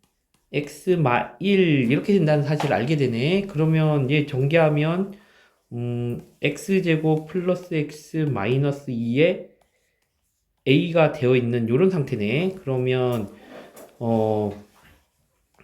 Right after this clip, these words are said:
에이엑스 제곱 플러스, 아니, 뭐야. 여기 가운데 있는 애만 지금 바뀌어 있네. 어, 그러면 마-, 플러스, 뭐야,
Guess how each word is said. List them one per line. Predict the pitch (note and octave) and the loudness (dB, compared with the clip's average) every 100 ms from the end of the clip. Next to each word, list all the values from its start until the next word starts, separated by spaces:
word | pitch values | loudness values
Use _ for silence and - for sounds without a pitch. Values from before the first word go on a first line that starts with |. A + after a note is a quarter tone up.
| _ - _ | _ -20 _
에이엑스 | - C#3+ D3+ D3+ - C3 | 0 2 2 0 -2 2
제곱 | C3 C#3+ F3 G3+ - - _ _ _ _ _ _ _ _ _ _ _ _ _ | 2 4 2 0 -6 -20 _ _ _ _ _ _ _ _ _ _ _ _ _
플러스, | _ F3+ E3+ E3 - G#3+ A#3 - - _ _ _ _ _ _ _ _ _ _ _ _ _ _ | _ 0 0 0 -4 -4 -4 -8 -20 _ _ _ _ _ _ _ _ _ _ _ _ _ _
아니, | - F3 | 0 2
뭐야. | C3+ D3 A2 - - _ _ _ - _ | 4 4 4 -4 -18 _ _ _ -20 _
여기 | D#3 F#3+ | -6 -4
가운데 | - - E3+ A3+ | -4 0 4 6
있는 | A3+ G#3 F#3+ | 6 6 4
애만 | E3+ D#3+ | 2 0
지금 | D3 C#3+ D3 | 0 -2 -2
바뀌어 | - - | -4 -4
있네. | D#3 A#2 B2 D3 G#3+ - - | -2 -2 -2 -2 -4 -8 -10
어, | A#2 G2+ - - - - _ | -4 -4 -6 -14 -20 -20 _
그러면 | - D#3+ E3 E3+ D#3+ D#3+ D#3 D#3 D#3 D3+ - _ _ _ _ _ _ _ _ _ _ _ _ _ _ _ _ _ _ _ _ _ _ | -2 0 2 2 2 2 2 2 0 -2 -8 _ _ _ _ _ _ _ _ _ _ _ _ _ _ _ _ _ _ _ _ _ _
마-, | C3+ C3 D3 - | 2 2 2 -4
플러스, | - A3 G#3+ G#3 G#3+ - G3 G3+ G3 G3 G3 G3 F#3+ | -4 -2 2 0 0 -6 2 4 6 4 4 2 0
뭐야, | C#3+ A#2 A#2 - | 0 2 2 -2